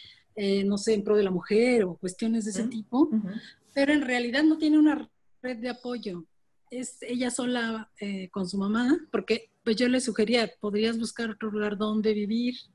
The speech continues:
Speaker 1: pero, pues, no quiere dejar a la mamá, que ya es un adulto mayor. Entonces, sí me pareció una situación muy, muy, este,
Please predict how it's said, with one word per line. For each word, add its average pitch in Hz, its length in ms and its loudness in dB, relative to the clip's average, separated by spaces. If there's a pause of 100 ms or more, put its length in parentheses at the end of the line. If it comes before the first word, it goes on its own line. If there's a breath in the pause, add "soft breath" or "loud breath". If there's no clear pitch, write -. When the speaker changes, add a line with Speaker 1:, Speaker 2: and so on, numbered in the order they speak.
(800)
Speaker 1:
pero, 190 580 0
pues, 196 160 0
no 208 120 0
quiere 220 200 4
dejar 208 160 0
a 208 60 2
la 196 120 0
mamá, 208 520 -2 (560)
que 180 120 -2
ya 185 340 0
es - 460 -8
un 185 340 -2
adulto 175 300 -2
mayor. 220 460 2 (460 soft breath)
Entonces, 277 560 4
sí 285 80 6
me 285 120 8
pareció 247 460 2
una 247 180 4
situación 226 500 0
muy, 240 400 2
muy, 226 380 0
este, 190 600 -6